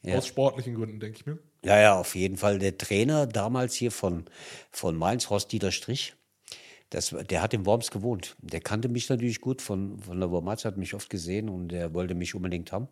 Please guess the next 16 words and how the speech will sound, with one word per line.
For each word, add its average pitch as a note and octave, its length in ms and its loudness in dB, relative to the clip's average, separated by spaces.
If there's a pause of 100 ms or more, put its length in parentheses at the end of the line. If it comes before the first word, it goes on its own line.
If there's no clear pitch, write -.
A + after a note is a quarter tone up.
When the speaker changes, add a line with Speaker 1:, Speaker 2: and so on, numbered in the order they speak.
(920)
Speaker 1:
Und - 300 -8 (320)
ich - 400 -10
hatte - 280 -8
eigentlich A2+ 280 0
am A2 120 -4
Anfang B2 280 0
gar A#2 140 4
nicht C3+ 160 0
so B2 80 0
einen G#2+ 100 0
Zug - 220 -4
gehabt, A#2+ 340 -2
hierher A2+ 460 0
zu A2 180 -2
wechseln, A2+ 540 -2
weil G2+ 440 0